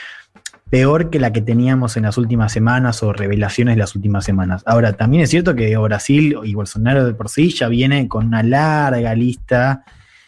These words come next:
de desmanejo, de desmanejo a propósito incluso, de falta de plan, y sin embargo,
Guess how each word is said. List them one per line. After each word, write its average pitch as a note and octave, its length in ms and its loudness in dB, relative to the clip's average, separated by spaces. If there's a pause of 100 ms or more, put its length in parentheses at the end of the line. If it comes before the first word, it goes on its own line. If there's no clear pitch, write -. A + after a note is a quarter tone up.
(240)
de B2+ 600 2
desmanejo, C#3 1120 0
de A2 280 -2
desmanejo G#2+ 380 -6
a G2 40 -6
propósito C#3 640 -2
incluso, A#2+ 480 -4
de G2 100 -10
falta A#2 300 -6
de A2+ 120 -4
plan, C#3 440 0 (320)
y B2 100 -2
sin D3 140 0
embargo, F#3+ 640 0